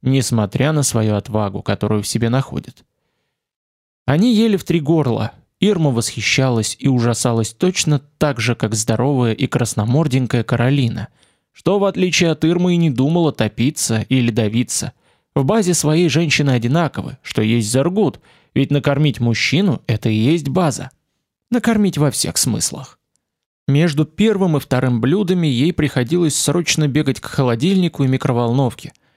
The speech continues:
Мужчины перекусывали, замаривали червячка,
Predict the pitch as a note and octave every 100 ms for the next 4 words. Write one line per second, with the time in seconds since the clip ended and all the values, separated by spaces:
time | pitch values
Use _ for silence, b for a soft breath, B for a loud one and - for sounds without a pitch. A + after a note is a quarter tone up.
0 | _ _ C#3+ C3+ A3 G#3 - B2 - E3
1 | D#3 C3 B2+ A#2+ - C#3+ F3 E3+ F#3 A#2+
2 | G#2+ G#2+ - A2+ A#2+ - D#3+ D3